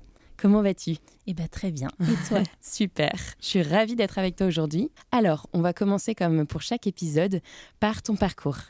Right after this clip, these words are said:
Speaker 1: Par où tu es passée, comment tu es arrivée, euh, aujourd'hui à travailler dans la communication et plus précisément dans le domaine de la culture ?
Speaker 2: Tout à fait. Alors, j'ai commencé par un B T S communication à Brest,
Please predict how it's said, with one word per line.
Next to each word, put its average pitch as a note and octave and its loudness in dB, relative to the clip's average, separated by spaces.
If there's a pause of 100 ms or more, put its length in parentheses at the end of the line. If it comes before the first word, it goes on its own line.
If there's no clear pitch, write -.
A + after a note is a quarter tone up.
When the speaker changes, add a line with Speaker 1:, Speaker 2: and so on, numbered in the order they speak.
(380)
Speaker 1:
Par E3+ 2
où G#3 2
tu - 0
es F3+ 4
passée, E3+ 0
comment F#3 2
tu - -6
es F3 2
arrivée, D#3+ 2
euh, D#3 2
aujourd'hui F#3+ 0 (320)
à F#3+ 0
travailler E3+ 2
dans G3 0
la D#3 0
communication F3 0 (260)
et - 0
plus - -4
précisément F3 4
dans E3+ 4
le D3+ 0
domaine E3 4
de E3 2
la F3 0
culture ? - -6 (500)
Speaker 2:
Tout - -6
à G#3 0
fait. - -8
Alors, F#3+ 0
j'ai F3+ 0
commencé G#3+ 0
par E3+ 0
un C#3+ 2
B D3 2 (100)
T A3 2
S G#3+ 0
communication G#3 2
à D3 0
Brest, D3+ -4